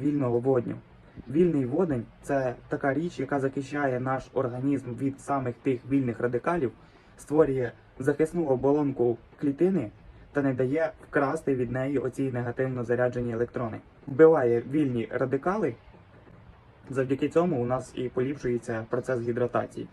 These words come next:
Про гідратацію було перед цим відео. Саме я приймаю аж мінус п'ятсот,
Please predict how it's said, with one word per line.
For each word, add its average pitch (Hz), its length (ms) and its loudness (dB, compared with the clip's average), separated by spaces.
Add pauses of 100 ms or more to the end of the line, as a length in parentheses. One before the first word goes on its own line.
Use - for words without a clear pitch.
(280)
Про 151 120 0
гідратацію 143 640 -2
було 120 240 -2
перед 113 240 -4
цим 110 140 -6
відео. 110 220 -6 (640)
Саме 120 320 -6
я 135 180 -4
приймаю 117 680 -4
аж 139 320 -6
мінус 117 360 -4
п'ятсот, 110 460 -4